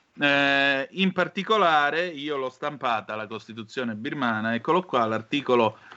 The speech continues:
quattrocentodiciannove, il comandante in capo dei servizi di difesa a cui il potere sovra-, eh, a cui è stato trasferito il potere sovrano,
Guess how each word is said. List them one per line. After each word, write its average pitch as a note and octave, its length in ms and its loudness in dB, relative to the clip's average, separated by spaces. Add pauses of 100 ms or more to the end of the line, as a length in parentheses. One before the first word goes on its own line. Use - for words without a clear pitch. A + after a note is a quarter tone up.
(300)
quattrocentodiciannove, C#3 1400 2
il C3 720 2
comandante D#3 640 2
in D3 100 -2
capo A2+ 720 0
dei A#2+ 340 -4
servizi A#2+ 560 -8
di A2+ 120 -6
difesa A2+ 680 0
a A#2 140 0
cui C3 320 -2
il G#2+ 120 -2
potere C3 380 2
sovra-, B2 440 2
eh, A#2 280 0
a A#2+ 100 0
cui D3+ 180 -4
è C3+ 60 2
stato B2 420 -4
trasferito B2 580 -2
il B2 100 0
potere A#2+ 360 0
sovrano, A2+ 680 0